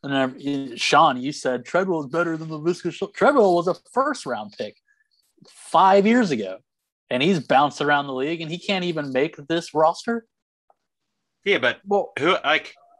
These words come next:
Speaker 3: so
Speaker 2: I
Speaker 3: I'm
Speaker 2: get
Speaker 3: happy if he doesn't make the roster 'cause he was one of our better receivers last year. So if they think we're better, best, good enough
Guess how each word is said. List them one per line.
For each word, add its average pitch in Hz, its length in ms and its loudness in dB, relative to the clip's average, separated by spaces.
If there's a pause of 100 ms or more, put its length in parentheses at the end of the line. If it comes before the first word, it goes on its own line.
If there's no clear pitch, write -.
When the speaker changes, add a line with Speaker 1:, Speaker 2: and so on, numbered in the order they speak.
Speaker 3:
so 214 200 6
Speaker 2:
I 196 60 6
Speaker 3:
I'm 196 180 4
Speaker 2:
get 196 100 4
Speaker 3:
happy 247 380 0
if 180 100 -2
he 202 60 -4
doesn't 185 340 -2 (200)
make 180 220 -4
the 170 80 0
roster 160 340 2
'cause 156 160 -14
he 196 100 -2
was 196 120 -2
one 214 120 -4
of 196 100 0
our 175 100 4
better 165 300 0
receivers 170 420 -6
last 143 320 -2
year. 240 280 0 (280)
So 160 220 0
if 143 220 -6 (260)
they 160 160 -2
think 165 260 -8
we're 160 160 0
better, 165 480 -2
best, 160 340 -2 (180)
good 175 160 0
enough 165 360 -2